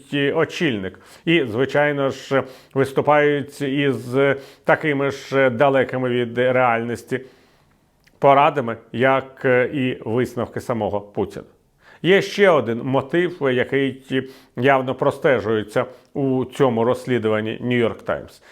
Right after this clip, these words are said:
Це особиста ненависть Володимира Путіна до українського президента Володимира Зеленського.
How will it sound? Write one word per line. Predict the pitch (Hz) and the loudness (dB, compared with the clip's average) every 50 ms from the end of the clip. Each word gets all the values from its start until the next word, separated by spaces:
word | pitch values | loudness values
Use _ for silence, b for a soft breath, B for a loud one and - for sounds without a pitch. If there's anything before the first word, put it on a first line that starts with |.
| B B | B B
Це | B - 190 | B 0 2
особиста | 190 180 147 - - 151 147 170 160 - - 165 147 | 2 2 -4 -2 -2 -2 0 -2 -4 -2 0 -2 0
ненависть | 143 143 147 151 156 160 160 156 139 107 95 101 98 - - - - 123 | 0 0 0 0 0 2 2 2 2 2 2 -2 -4 -6 -10 -14 -6 -2
Володимира | 117 113 113 117 117 117 117 113 117 123 123 | 0 0 2 2 0 0 -2 0 -2 -2 -2
Путіна | - 180 180 175 170 175 165 B B B B B B | -2 -4 -4 -2 -2 -4 -4 B B B B B B
до | 143 131 170 185 | 2 4 4 4
українського | 175 180 175 - 147 143 143 156 147 143 - - 151 143 | 4 2 -2 0 0 0 0 0 -4 -4 0 0 0 0
президента | 143 139 139 139 117 143 139 139 139 | 2 0 -2 0 0 -2 -2 0 0
Володимира | 139 127 123 123 127 131 131 131 131 - 127 | 0 0 0 0 0 0 0 0 -2 -4 -10
Зеленського. | 107 104 131 143 139 143 113 87 78 - - - _ - - | -6 0 2 2 4 4 2 -2 -4 -8 -18 -20 _ -20 -20